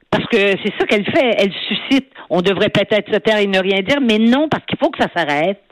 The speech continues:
Il faut qu'on comprenne que les Québécois sont pas des gens qui savent pas vivre, qui ne savent pas se comporter, qui comprennent pas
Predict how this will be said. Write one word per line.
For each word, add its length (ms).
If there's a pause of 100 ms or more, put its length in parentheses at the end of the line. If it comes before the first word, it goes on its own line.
(440)
Il 80
faut 420 (240)
qu'on 120
comprenne 500
que 80
les 140
Québécois 500 (260)
sont 140
pas 180
des 220
gens 200
qui 280
savent 240
pas 80
vivre, 340 (320)
qui 120
ne 60 (200)
savent 320
pas 200
se 60 (140)
comporter, 760 (280)
qui 100
comprennent 500
pas 240